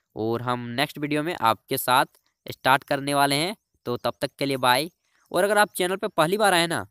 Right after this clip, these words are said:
तो सब्सक्राइब कर लीजिएगा और बेल के आइकन को प्रेस कर दीजिएगा, क्योंकि मैं यहाँ पे जब भी वीडियो लाता हूँ तो पूरे हृदय से बात करता हूँ, पूरे अंदर की आवाज़ से बात करता हूँ,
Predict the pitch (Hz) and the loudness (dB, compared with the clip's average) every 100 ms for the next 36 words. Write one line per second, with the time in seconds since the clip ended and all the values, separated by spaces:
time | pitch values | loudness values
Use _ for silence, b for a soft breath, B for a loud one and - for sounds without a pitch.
0 | _ 143 - 147 - 151 180 - 185 175 | _ -4 -2 -4 0 0 0 -2 -4 -2
1 | 185 180 135 147 151 - 147 160 151 151 | -2 -2 0 0 0 0 -2 -2 -8 -6
2 | 151 - - 165 151 160 160 190 185 220 | -4 -4 -4 -6 -6 -6 -6 -6 -6 -4
3 | 208 117 _ _ _ 131 185 208 175 165 | -4 -6 _ _ _ 0 2 2 2 2
4 | 170 185 151 165 160 147 202 196 196 175 | 2 -2 0 0 0 -2 -4 0 4 4
5 | 175 180 202 - - 156 180 202 147 156 | 2 -2 -4 -8 -10 -2 0 0 0 0
6 | 214 214 190 180 - 170 170 185 175 - | 0 -2 2 0 0 -4 -2 -2 -4 -4
7 | 190 208 b b - 147 160 214 - 151 | -4 -4 b b -6 -4 0 0 2 4
8 | 151 185 190 165 139 120 117 - 101 95 | 6 6 4 0 0 0 -2 -6 -8 -8